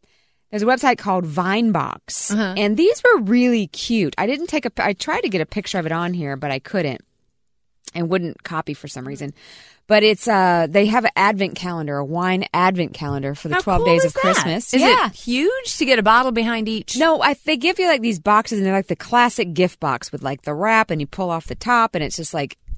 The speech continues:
Speaker 2: Oh.
Speaker 1: y-, like in a commercial, if there's a gift and they
Speaker 2: Yeah.
Speaker 1: open a gift, it looks like that.
Speaker 2: Oh.
Speaker 1: And there's twelve spaces in it.
Speaker 2: Mm-hmm.
Speaker 1: And so they have, from what I could tell, they had a naughty box,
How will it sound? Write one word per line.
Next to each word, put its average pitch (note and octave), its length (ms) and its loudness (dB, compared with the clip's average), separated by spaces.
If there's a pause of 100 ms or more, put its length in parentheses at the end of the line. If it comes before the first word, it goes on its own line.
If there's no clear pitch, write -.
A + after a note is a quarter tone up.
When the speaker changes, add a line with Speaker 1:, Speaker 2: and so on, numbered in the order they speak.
(140)
Speaker 2:
Oh. C3+ 160 -6
Speaker 1:
y-, B3 200 -4
like B3+ 180 0
in A3 200 -2
a A3 40 0
commercial, G3+ 540 0
if D#3 80 -4
there's D#3+ 160 -2
a D#3+ 60 -2
gift F3 400 0
and D3+ 80 -6
they D3 120 -4 (280)
Speaker 2:
Yeah. F4 160 4
Speaker 1:
open G#3+ 120 2
a F#3 60 0
gift, F3+ 220 2
it F3+ 40 0
looks G3+ 280 0
like D#3+ 160 -6
that. B2+ 280 -6 (140)
Speaker 2:
Oh. G#4+ 140 -4
Speaker 1:
And G#3 100 0
there's G#3 180 2
twelve A#3 300 0
spaces A3 540 -2
in B2+ 100 -8
it. - 160 -16 (100)
Speaker 2:
Mm-hmm. A#3+ 200 0
Speaker 1:
And - 100 -2
so A#3+ 100 0
they A#3 140 2
have, A#3 160 0
from A3+ 140 -4
what C#4+ 100 0
I D4+ 100 2
could F3+ 200 -6
tell, G3+ 500 2 (240)
they G3+ 140 2
had F#3+ 260 2
a - 20 -2
naughty F3+ 440 2
box, G#3 500 -2